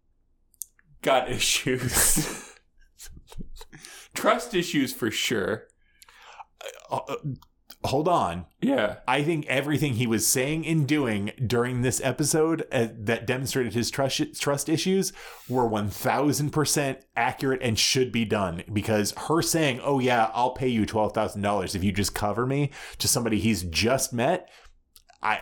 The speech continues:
Speaker 2: I wouldn't trust that either. I would be taking a picture of that person as well. I would also like to see where they live.
Speaker 1: <laughs>
Speaker 2: Like, I would need to know those things if I'm going to be fronting the money.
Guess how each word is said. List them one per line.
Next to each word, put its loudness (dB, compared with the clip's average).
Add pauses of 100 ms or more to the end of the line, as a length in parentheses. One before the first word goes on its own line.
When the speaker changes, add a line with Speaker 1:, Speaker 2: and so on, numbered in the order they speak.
Speaker 2:
I 2
wouldn't 0
trust -2
that 0
either. 0
I 0
would 4
be 2
taking -2
a 0
picture -2
of 0
that -2
person -2
as 0
well. 2
I 2
would 4
also 0
like -4
to -4
see 0
where 4
they 4
live. 0
Speaker 1:
<laughs> -
Speaker 2:
Like, 0
I 2
would 0
need 0
to 2
know 2
those -2
things -4
if 0
I'm 0
going 2
to 2
be 0 (1300)
fronting -2
the -2
money. -4